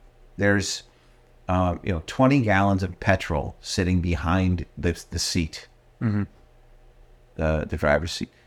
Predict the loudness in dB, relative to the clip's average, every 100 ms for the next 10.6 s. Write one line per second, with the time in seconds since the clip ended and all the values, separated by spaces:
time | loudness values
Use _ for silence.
0 | _ _ _ -20 _ -20 -20 -20 -20 -8
1 | 0 0 2 2 2 2 2 2 2 0
2 | 0 -2 -2 0 2 0 -2 -2 -2 -2
3 | -6 -4 -4 -2 -4 -2 -4 -4 -12 0
4 | 2 2 0 0 0 0 -2 0 0 0
5 | -4 -6 -4 -2 -2 -4 -2 2 4 2
6 | -6 -6 -2 0 -2 0 2 2 -2 -10
7 | -16 _ _ _ _ -20 _ -12 -2 2
8 | 2 2 2 2 2 -2 -2 0 0 -2
9 | -2 -2 -2 -4 0 2 2 2 -2 -2
10 | -4 -4 -4 -12 -16